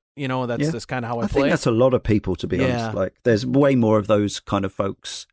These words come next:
Speaker 2: And,
Speaker 1: Yeah.
Speaker 2: you know, I include myself among them. And there are people who want to min-max every element of
Speaker 1: Right.
Speaker 2: the, the combat mechanics.
Speaker 1: Yeah. I found myself wanting to do that a little bit more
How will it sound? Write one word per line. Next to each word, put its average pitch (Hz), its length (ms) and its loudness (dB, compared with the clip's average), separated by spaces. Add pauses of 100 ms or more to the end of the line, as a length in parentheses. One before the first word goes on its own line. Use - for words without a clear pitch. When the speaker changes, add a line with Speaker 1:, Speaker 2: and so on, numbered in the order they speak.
Speaker 2:
And, 117 140 2
Speaker 1:
Yeah. 131 200 2
Speaker 2:
you 98 40 -2
know, 90 100 -2
I 101 120 2
include 101 320 0
myself 101 340 -2
among 101 220 -2
them. 95 120 0
And 95 140 0
there 101 120 4
are 98 120 4
people 98 340 -2
who 104 140 0
want 101 260 0
to 98 200 -4 (640)
min-max 107 580 2
every 101 280 2
element 101 480 0
of 104 100 0
Speaker 1:
Right. 113 140 -4
Speaker 2:
the, 98 300 -2 (360)
the 104 80 -4
combat 95 360 0
mechanics. - 420 -8 (120)
Speaker 1:
Yeah. 107 100 -12 (160)
I 196 120 0
found 214 280 0
myself 165 300 0
wanting 143 300 0
to 123 40 -8
do 135 120 -2
that 131 140 2
a 117 40 -6
little 135 160 0
bit 131 120 -2
more 127 380 -2